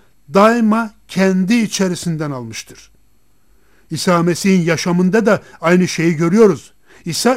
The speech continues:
içeride bulunan biri tarafından ele verilmişti. O kişi kendi öğrencilerinden biriydi ve İsrail ulusuna Mesih'i duyursun diye yetiştirilmişti. İsa'yı Roma İmparatorluğu'nun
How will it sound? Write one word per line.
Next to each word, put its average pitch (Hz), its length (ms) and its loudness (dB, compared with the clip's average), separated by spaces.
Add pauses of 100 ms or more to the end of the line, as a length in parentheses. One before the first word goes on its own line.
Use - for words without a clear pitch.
içeride 202 680 0
bulunan 214 480 0
biri 202 240 2
tarafından 180 540 -2
ele 160 280 -2
verilmişti. 143 600 -8 (340)
O 160 60 -4
kişi 156 420 -6
kendi 160 340 -4
öğrencilerinden 147 840 -6
biriydi 185 400 -2 (300)
ve 170 140 -6
İsrail 220 540 0
ulusuna 202 600 0 (280)
Mesih'i 185 680 -2
duyursun 202 600 0
diye 220 360 0 (300)
yetiştirilmişti. 147 1000 -8 (1200)
İsa'yı 170 560 -2 (360)
Roma 190 340 2
İmparatorluğu'nun 175 1120 0